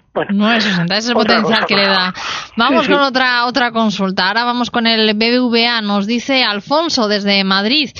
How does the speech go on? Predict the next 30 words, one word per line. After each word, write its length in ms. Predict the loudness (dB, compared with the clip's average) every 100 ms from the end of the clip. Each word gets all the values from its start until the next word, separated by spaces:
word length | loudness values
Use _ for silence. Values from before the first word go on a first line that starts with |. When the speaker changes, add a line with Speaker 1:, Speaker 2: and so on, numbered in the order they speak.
| -18 -12
Speaker 2:
Dice 320 | -4 -2 0 0
que 320 | 0 0 0
ha 80 | -2
cubierto 480 | -2 -2 0 -2
parte 240 | -2 -2 0
de 80 | -2
su 160 | -2
cartera 540 | -4 -4 -2 -2 -2 0
de 120 | 0
B 60 | 2 0
B 20 |
V 200 | 2 0
A 180 | 0 -2 -6 -20 _
con 200 | -2 0
posiciones 520 | 0 -2 0 0 0
cortas 520 | -2 -2 0 -2 -2 -2
en 240 | 0 0
seis 420 | 0 0 0 -2
con 220 | -2 0 0
dos 220 | 0 0
euros. 520 | 0 2 0 -4 -6
Eh, 140 | -8 -6
con 140 | -6
posiciones 400 | -6 -2 -2 -2
cortas 260 | -2 -2 0
en 140 | 0
seis 240 | 0 -2
con 100 | 0
dos 160 | -2 0
euros. 380 | 0 2 0